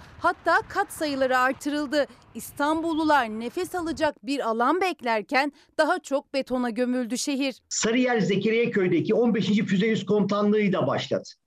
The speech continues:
Speaker 2: Gitti. Ayaz Ağa'daki Jandarma Genel Komutanlığı'na ait olan yer gitti. Beyoğlu Kuzey Deniz Sağ Komutanlığı, Esenler Kışlası, Habibler Kışlası gitti.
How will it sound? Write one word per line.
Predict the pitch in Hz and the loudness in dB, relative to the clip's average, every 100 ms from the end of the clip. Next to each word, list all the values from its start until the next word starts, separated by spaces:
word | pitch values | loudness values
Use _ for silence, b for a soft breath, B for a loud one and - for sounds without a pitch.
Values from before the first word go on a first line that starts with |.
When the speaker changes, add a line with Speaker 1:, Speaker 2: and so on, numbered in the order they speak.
| _ _ - | _ _ -2
Speaker 2:
Gitti. | 202 202 143 - - _ _ _ - | -2 0 -2 -4 -10 _ _ _ -6
Ayaz | 151 196 208 | -2 0 0
Ağa'daki | 175 160 143 147 143 196 185 - | 0 0 0 0 2 0 -2 -4
Jandarma | 190 180 180 202 202 | -2 2 2 2 2
Genel | 175 196 214 - _ | 2 0 -2 -4 _
Komutanlığı'na | 170 156 170 160 165 156 | -2 0 0 2 2 2
ait | - 160 196 - - | 0 0 0 -2 -6
olan | - 147 135 131 131 - _ - | -2 0 2 0 -2 -12 _ -2
yer | 120 202 | 0 0
gitti. | - - - - 196 - - _ | -2 -2 -4 -2 -2 -2 -4 _
Beyoğlu | 123 240 262 247 - | 0 2 2 2 2
Kuzey | 190 233 196 | 2 2 2
Deniz | 220 226 | 2 0
Sağ | - 214 208 | 0 -2 2
Komutanlığı, | 196 180 180 151 139 156 175 - _ - | 0 2 0 2 2 0 -2 -8 _ -4
Esenler | 202 202 233 233 214 196 | -2 0 2 2 2 0
Kışlası, | 175 156 - 135 - 123 127 | -2 -2 0 -2 0 -2 -2
Habibler | 233 269 - 240 233 | -2 0 0 0 0
Kışlası | 220 196 220 - | 0 0 0 0
gitti. | 190 156 - 147 160 | 0 0 -2 -2 -4